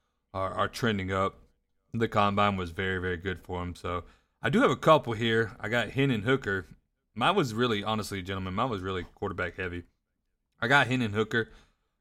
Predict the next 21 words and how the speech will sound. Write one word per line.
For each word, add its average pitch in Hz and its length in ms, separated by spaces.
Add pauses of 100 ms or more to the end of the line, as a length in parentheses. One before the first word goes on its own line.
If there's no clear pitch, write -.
Um, 98 460
I 147 160
expect 139 400
he'll 123 140
struggle 117 720
at 113 120
the - 80
pro 117 260
level 127 480 (200)
if 107 160
he's 107 180
expected 104 520
to 101 80
come 104 280
in 104 160
and 101 100
compete 98 400 (640)
in 107 80
his 101 100
first 101 280
season. 95 340